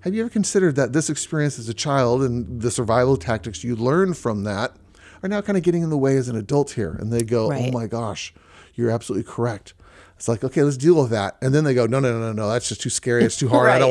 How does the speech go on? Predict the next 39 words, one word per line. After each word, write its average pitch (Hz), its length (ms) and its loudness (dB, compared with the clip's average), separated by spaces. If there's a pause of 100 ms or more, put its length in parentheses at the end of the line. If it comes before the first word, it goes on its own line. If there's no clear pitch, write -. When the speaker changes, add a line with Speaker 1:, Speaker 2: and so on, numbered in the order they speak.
Speaker 1:
wanna 131 80 0
do 135 160 0
that." 131 300 0 (420)
Or 131 100 4
it's 127 140 0
embarrassing, 123 680 0
or 120 120 -2
it's - 80 -6
shameful, 127 800 -2
or 117 400 -4
<clears throat> - 20 -20
it's 120 540 0
vulnerable, 123 680 2
or 113 440 4
it's - 240 -6
intimidating. 120 800 0 (800)
And 151 220 -2
then 143 120 2
you 143 100 2
have 135 100 0
to 113 60 -8
kinda 123 180 0
get 117 140 0
the 127 40 -2
buy-in 104 420 -2
to 104 100 -8
do 127 320 2
the 127 100 0
hard 135 360 0
Speaker 2:
Sure. 107 60 -6
Speaker 1:
work 117 320 -2
of 107 260 -8
actually 107 420 -6
doing 123 420 0
the 101 80 -4
recovery. 90 560 -10 (380)
But 120 280 -2 (460)
most 120 640 0
people - 420 -6